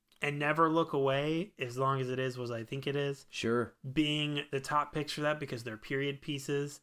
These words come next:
Speaker 1: and I feel like period pieces and best cinematography seem to go hand in hand.
Speaker 2: Mm.
Speaker 1: But I c-,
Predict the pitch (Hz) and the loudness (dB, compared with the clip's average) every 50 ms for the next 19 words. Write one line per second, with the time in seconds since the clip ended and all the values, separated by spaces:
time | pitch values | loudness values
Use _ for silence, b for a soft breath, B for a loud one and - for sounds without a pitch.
0 | _ - - 127 123 120 120 - 139 139 147 147 139 139 - 143 139 139 135 135 | _ -12 -12 -10 -10 -10 -8 -6 -4 -2 -2 -2 -4 -4 -4 -2 -2 -2 -2 -2
1 | - 151 139 135 - 143 127 123 120 117 120 123 123 - - 135 131 127 120 135 | -4 -4 -4 -4 -4 -6 -6 -6 -6 -4 -4 -4 -4 -4 -6 -6 -6 -4 -2 -2
2 | 127 123 127 123 123 117 - 131 123 123 120 120 127 123 123 123 120 123 120 120 | -2 -2 -2 -4 -6 -8 -8 -8 -8 -6 -6 -6 -6 -6 -6 -6 -6 -8 -8 -8
3 | 117 117 123 120 120 120 131 139 b b b b 101 101 98 92 92 90 156 151 | -8 -8 -8 -8 -6 -6 -8 -8 b b b b -6 -4 -4 -4 -2 0 0 2
4 | 143 143 143 | 2 0 -2